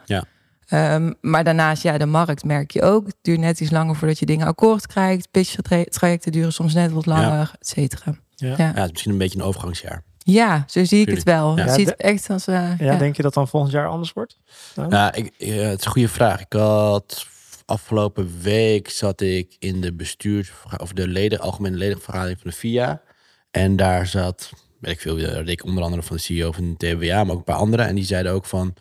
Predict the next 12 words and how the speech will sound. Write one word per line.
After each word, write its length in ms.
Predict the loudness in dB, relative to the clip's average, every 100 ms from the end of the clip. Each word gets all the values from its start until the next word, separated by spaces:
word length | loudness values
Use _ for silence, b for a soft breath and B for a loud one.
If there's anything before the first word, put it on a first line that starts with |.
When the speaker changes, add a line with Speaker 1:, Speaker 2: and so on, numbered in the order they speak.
| b b b
Speaker 1:
eh, 180 | -4 -4 -4
een 180 | -4 -2
van 120 | 0
die 220 | 0 0
mensen 240 | 0 -2
zei 140 | 0 0
in 60 | -2
ieder 140 | -4
geval 120 | -2
van, 160 | -2 -2 -4
nou 140 | -4
ja, 120 | -2